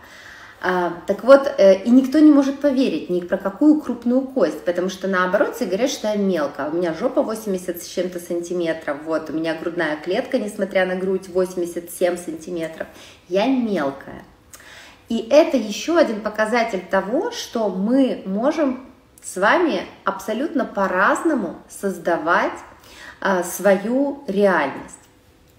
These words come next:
Теперь давайте перейдём к истории денег, да, как распознать в себе вот этого самого бедняка. А,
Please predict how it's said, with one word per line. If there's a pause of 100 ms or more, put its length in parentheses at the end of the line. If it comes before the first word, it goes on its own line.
(480)
Теперь
давайте
перейдём
к
истории
денег,
да,
как
распознать
в
себе
вот
этого
самого
бедняка. (800)
А,